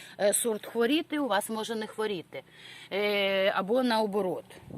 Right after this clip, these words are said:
Ну, то, то якось отак. Друзі, це в мене базилік такий. Оце зроз-, зростає тут фіолетовий. Ви питали, що це у вас, що це у вас?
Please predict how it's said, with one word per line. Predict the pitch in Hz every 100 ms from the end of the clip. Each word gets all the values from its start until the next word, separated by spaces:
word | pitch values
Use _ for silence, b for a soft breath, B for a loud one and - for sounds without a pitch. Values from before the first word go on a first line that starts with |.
| - -
Ну, | 220 214 170
то, | 214 185 -
то | 233 233
якось | 190 - 196 180
отак. | 170 151
Друзі, | 180 220 196 -
це | 262
в |
мене | 247 233
базилік | 214 220 214 208 156
такий. | - 147 147 139 B B B B
Оце | - -
зроз-, | 165 151 147 - 160
зростає | 175 196 - 156 139
тут | 143 147
фіолетовий. | - 151 143 139 135 127 123 - _ _ _ _ _ _ - - -
Ви | 151
питали, | - 156 135 123 123 -
що | - 208 254
це | - 220
у | 196
вас, | 190 190
що | - 180 202 -
це | 214
у | 180
вас? | 180 185 -